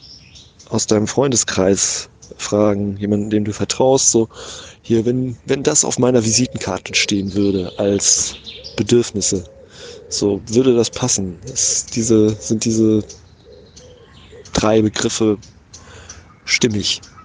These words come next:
Und ja, und dann kriegst du irgendeine Rückmeldung und die kann halt sein, ja, ich weiß nicht, hier der, der erste, der passt,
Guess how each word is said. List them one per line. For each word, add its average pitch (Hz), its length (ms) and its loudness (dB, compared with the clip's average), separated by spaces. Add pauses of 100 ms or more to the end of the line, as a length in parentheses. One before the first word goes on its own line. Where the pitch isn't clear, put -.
(400)
Und 98 840 -6 (880)
ja, 143 100 2
und 117 120 0
dann 107 100 -2
kriegst - 280 -4
du 131 40 6
irgendeine 120 260 4
Rückmeldung 95 480 0
und 98 120 -4
die 101 60 -2
kann 101 140 -4
halt 98 120 0
sein, 113 220 0
ja, 143 380 0
ich 120 220 -8
weiß 110 180 0
nicht, 110 140 -2
hier 117 140 0
der, 110 380 0
der 120 140 2
erste, 131 360 0
der 107 120 2
passt, - 640 -2